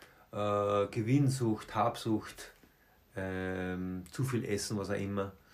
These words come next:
Aber gleichzeitig eben verstehen, dass, dass oft gewisse Muster von der Persönlichkeit zugrunde liegen, die,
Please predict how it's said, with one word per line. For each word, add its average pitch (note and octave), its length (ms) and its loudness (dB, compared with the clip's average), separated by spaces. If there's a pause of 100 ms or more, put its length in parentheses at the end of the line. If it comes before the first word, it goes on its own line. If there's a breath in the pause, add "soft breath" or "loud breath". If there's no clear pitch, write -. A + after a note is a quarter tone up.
(1000 loud breath)
Aber G#2+ 200 -6
gleichzeitig G#2 600 0
eben G#2 340 2 (880)
verstehen, A#2 480 0
dass, A#2 260 0
dass - 280 -6
oft - 520 2 (960 soft breath)
gewisse A#2 800 4 (560)
Muster C#3 400 6
von B2 120 0
der A2 60 2
Persönlichkeit A#2 720 2
zugrunde C3 400 6
liegen, G#2+ 400 2 (460)
die, G#2+ 600 6